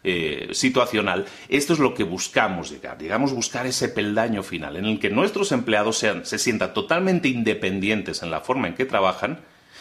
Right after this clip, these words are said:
pero que estén trabajando alineados con las direcciones que tú les has dado. Simplemente eso. Y que los resultados se produzcan,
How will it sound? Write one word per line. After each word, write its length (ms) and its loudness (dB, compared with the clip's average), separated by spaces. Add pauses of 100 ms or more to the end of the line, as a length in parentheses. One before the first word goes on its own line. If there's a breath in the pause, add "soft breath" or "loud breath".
(140 loud breath)
pero 160 0
que 60 -4
estén 180 2
trabajando 480 2
alineados 560 0
con 180 -2
las 140 2
direcciones 580 -2
que 120 -6
tú 120 -4
les 200 -2
has 140 -6
dado. 280 -10
Simplemente 760 -2
eso. 160 -8 (280 loud breath)
Y 120 0
que 100 2
los 180 4
resultados 600 0
se 100 0
produzcan, 640 0